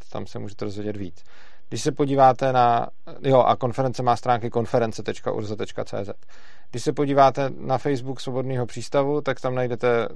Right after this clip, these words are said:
spoustu zajímavých akcí. Dále se můžete <clears throat> přihlásit na, eh, příští stream červnovej a červnovou přednášku, taky všechno už to má vyhlášený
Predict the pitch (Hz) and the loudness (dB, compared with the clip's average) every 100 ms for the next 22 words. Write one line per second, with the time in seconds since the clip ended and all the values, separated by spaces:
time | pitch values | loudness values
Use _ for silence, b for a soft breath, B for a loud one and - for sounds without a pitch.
0 | 98 - - 127 107 - 123 120 120 117 | -10 -10 -8 -6 -6 -4 -2 0 0 0
1 | 113 107 - 127 - 147 143 b b b | -2 -2 -2 -2 -2 -4 -6 b b b
2 | b - 135 127 127 135 123 120 127 120 | b 0 4 6 4 -2 -2 2 6 6
3 | 117 - 151 143 120 127 123 120 - 123 | 4 0 2 2 0 2 6 4 2 -4
4 | - 117 110 104 101 107 - - 110 107 | -4 2 4 4 0 -6 -8 -8 -6 -6
5 | 107 101 - - - 120 - 107 - - | -6 -8 -8 -8 -6 -6 -4 -6 -6 -8
6 | - 131 131 156 156 147 131 143 131 139 | -4 0 0 0 -2 -4 -2 -2 0 2
7 | 135 131 131 - 113 113 117 107 110 104 | 4 4 2 0 -2 -2 -4 -2 -2 -2
8 | 95 - 123 143 131 131 127 113 120 107 | -4 -4 2 2 2 -2 -2 -2 -4 -6
9 | 110 113 - 123 113 107 107 107 107 120 | -6 -6 -6 -2 0 0 0 -2 -2 -6
10 | 110 107 | -6 -8